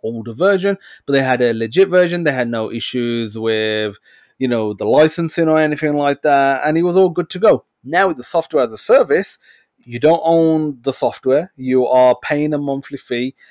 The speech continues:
and you get access to the software, but you're not even accessing it, like, in the cloud. You're like, you're, you, you're still downloading it. The monthly fee is just a verification fee, effectively, and y-, you're just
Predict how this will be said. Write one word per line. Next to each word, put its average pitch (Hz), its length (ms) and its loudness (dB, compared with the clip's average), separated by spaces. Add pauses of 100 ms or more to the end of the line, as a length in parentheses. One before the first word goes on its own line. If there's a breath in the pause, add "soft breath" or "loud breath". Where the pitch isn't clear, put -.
(160 soft breath)
and 131 180 -6
you 123 80 -6
get 123 240 -2 (200)
access 180 540 -4
to - 120 -12
the 110 60 -10
software, 120 560 -2 (420 soft breath)
but 170 140 4
you're 170 120 0
not 202 240 2
even 175 440 0 (160)
accessing 151 440 -4
it, 143 100 -2
like, 135 220 -2
in 143 140 -4
the 131 80 -4
cloud. 147 720 -2
You're 156 200 0
like, 135 220 0 (280 soft breath)
you're, 143 260 2
you, 143 220 0
you're 143 160 0
still 220 180 2
downloading 131 680 0
it. 113 160 -6 (240 soft breath)
The 135 320 6
monthly 175 340 0
fee 151 280 0
is 127 80 -6
just - 180 -10
a 127 40 -4
verification 131 920 0
fee, 110 360 -8
effectively, 101 1000 -8 (340 soft breath)
and 127 1000 -2
y-, 131 240 -8
you're 131 400 -2
just 147 340 -6